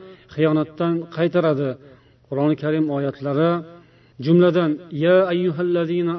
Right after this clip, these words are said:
amanu la takhunulloha var rasula va takhunu amanatikum va antum ta'lamun." Ey iymon keltirgan insonlar,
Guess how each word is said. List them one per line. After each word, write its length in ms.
amanu 400
la 260
takhunulloha 1040
var 180
rasula 580
va 120
takhunu 600
amanatikum 880
va 160
antum 400
ta'lamun." 680
Ey 260
iymon 420
keltirgan 500
insonlar, 580